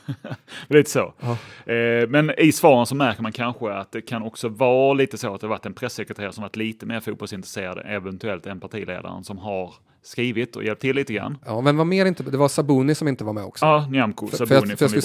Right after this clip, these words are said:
Speaker 1: Liberala.
Speaker 2: säga det, det finns ju inom politiken ändå, eh, det hade varit kul om de hade fått Bildt att göra en drömelva på sin tid.
Speaker 1: <laughs>
Speaker 2: Eh, han var ju då patologiskt ointresserad
Speaker 1: Ja.
Speaker 2: av all
Speaker 1: Ja.
Speaker 2: sport.
Speaker 1: Ja,
Speaker 2: Eh,
Speaker 1: precis.
Speaker 2: men jag menar, eh, det har ju funn-, det finns ju faktiskt en hel del som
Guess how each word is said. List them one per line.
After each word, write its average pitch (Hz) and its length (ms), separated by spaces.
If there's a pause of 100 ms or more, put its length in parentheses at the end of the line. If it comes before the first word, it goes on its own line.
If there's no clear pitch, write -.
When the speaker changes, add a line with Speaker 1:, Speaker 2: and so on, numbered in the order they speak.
(100)
Speaker 1:
Liberala. 139 140
Speaker 2:
säga 170 80
det, 123 60
det 123 140
finns 123 240
ju 147 40
inom 196 140
politiken 143 500
ändå, 110 400 (400)
eh, 123 80
det 107 200
hade 123 160
varit 131 180
kul 147 140
om 160 80
de 147 220
hade 127 180
fått 117 100
Bildt 156 460
att 165 60
göra 139 100
en 131 60
drömelva 110 420
på 120 80
sin 139 200
tid. 131 260
Speaker 1:
<laughs> - 40 (1000)
Speaker 2:
Eh, 131 380 (260)
han 123 280
var 120 120
ju 113 60
då 110 100
patologiskt 117 840
ointresserad 110 480 (100)
Speaker 1:
Ja. 107 40
Speaker 2:
av 110 80
all 120 240
Speaker 1:
Ja. - 80 (120)
Speaker 2:
sport. 101 320 (320)
Speaker 1:
Ja, - 60 (160)
Speaker 2:
Eh, 107 80
Speaker 1:
precis. 107 280
Speaker 2:
men 131 240
jag 131 160
menar, 123 440
eh, 117 120
det 127 320
har 127 80
ju 135 60
funn-, 139 240
det 143 80
finns 131 200
ju 170 40
faktiskt 175 200
en 143 60
hel 127 160
del 117 200
som 117 380